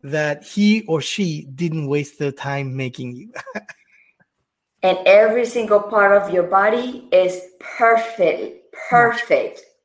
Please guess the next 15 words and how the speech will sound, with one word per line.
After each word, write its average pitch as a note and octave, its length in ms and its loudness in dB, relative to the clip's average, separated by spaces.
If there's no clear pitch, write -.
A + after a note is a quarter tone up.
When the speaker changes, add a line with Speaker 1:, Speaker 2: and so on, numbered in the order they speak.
Speaker 1:
Absolutely. A3 220 4
Speaker 2:
Even F#3 100 -2
with F3 140 -2
the E3+ 160 0
curves, A3 400 -2
with F#3 100 -6
no G#3 240 0
curves, F#3+ 380 -2
whatever, F3+ 460 4
with F3+ 220 2
every G#3+ 360 4
imperfection G3 920 -4
is F3 240 2
a E3+ 140 -2
perfection D3+ 760 -6